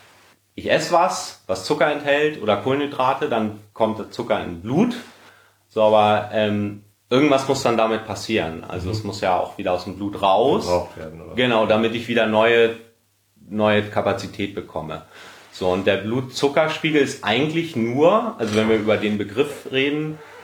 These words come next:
Speaker 1: nur ein Maß dessen, wie viel Blut, äh, Zucker grad im Blut drin
Speaker 2: Mhm.
Speaker 1: ist. So, und bei, äh, wenn er zum Beispiel chronisch zu hoch ist, dann geht beim Arzt die rote Lampe an und er sagt, „Hier, das ist ungesund“, ähm,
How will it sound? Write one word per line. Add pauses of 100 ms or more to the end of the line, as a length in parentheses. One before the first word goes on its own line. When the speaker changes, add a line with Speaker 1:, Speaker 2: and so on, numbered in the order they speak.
(180)
Speaker 1:
nur
ein
Maß
dessen,
wie
viel
Blut,
äh,
Zucker
grad
im
Blut
drin
Speaker 2:
Mhm.
Speaker 1:
ist. (180)
So,
und
bei, (120)
äh, (720)
wenn
er
zum
Beispiel (220)
chronisch
zu
hoch
ist,
dann (420)
geht
beim
Arzt
die
rote (300)
Lampe
an
und
er
sagt,
„Hier,
das
ist
ungesund“, (580)
ähm,